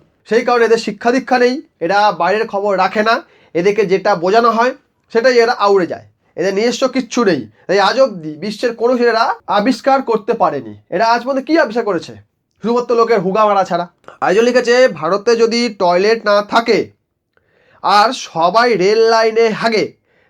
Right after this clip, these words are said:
তাহলে ভারতের ভিসার জন্য লাইন ডিশ কেন?" খাঁটি কথা, একদম খাঁটি কথা, এটা আমি বলতে ভুলে গেছি, এটা খাঁটি কথা। কারণ ভারতে আসলে তো তোদেরও সকালবেলায়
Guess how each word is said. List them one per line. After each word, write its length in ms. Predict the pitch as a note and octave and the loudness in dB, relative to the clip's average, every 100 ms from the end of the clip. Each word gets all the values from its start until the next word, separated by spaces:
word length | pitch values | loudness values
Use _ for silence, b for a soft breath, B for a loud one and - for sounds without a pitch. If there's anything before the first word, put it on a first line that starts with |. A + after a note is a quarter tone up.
| _ | _
তাহলে 420 | G3 A#3+ B3+ C4 | -4 0 2 2
ভারতের 580 | G#3 F#3 G#3+ A#3+ C4 B3 | 2 -2 -2 0 0 0
ভিসার 400 | G3+ G#3+ B3+ G#3 | 0 -2 0 0
জন্য 580 | A3 C4 B3+ A3+ B3 - _ _ _ | 0 -2 2 2 0 -2 _ _ _
লাইন 640 | D#3+ G3 A3+ A#3+ A#3 A#3 | -2 2 0 -2 -10 -6
ডিশ 300 | B3 D4 - | -4 -4 -6
কেন?" 220 | - C#4+ A3 - _ _ _ _ _ _ _ | -2 0 0 -4 _ _ _ _ _ _ _
খাঁটি 180 | A#3 C4 | -6 -2
কথা, 360 | A3 D#3+ G2+ _ _ _ _ _ _ _ _ _ _ _ | -2 -4 -8 _ _ _ _ _ _ _ _ _ _ _
একদম 340 | F3+ G#3 C4 C4 | -6 -2 -2 -2
খাঁটি 220 | B3 A#3+ | -4 -2
কথা, 260 | A#3 D#3+ D#3+ | -2 0 0
এটা 100 | A3+ | 0
আমি 100 | A3 | 2
বলতে 260 | A#3 A#3+ | 2 0
ভুলে 160 | A#3 A3+ | 2 0
গেছি, 140 | G3 | 0
এটা 80 | G3 | -2
খাঁটি 160 | A3 C4 | -2 -2
কথা। 340 | F#3 B2+ - _ _ _ _ | -2 -4 -10 _ _ _ _
কারণ 380 | A3 D4 A#3 A2 - _ _ _ _ _ | -2 0 0 -4 -16 _ _ _ _ _
ভারতে 420 | C#3 G3+ C#4 C#4 C#4 | -6 -2 0 0 -2
আসলে 400 | F#3 A3+ B3 C4+ | 0 -2 -2 -2
তো 340 | A#3 G3 A#3+ _ _ _ _ | 0 0 -2 _ _ _ _
তোদেরও 680 | G3+ G#3 C4 D4 C4 A3+ - _ _ _ _ | -4 2 4 4 2 2 -2 _ _ _ _
সকালবেলায় 960 | F#3 F#3 A#3+ B3 A#3 B3+ A3 F3+ | -8 -2 2 2 2 2 4 2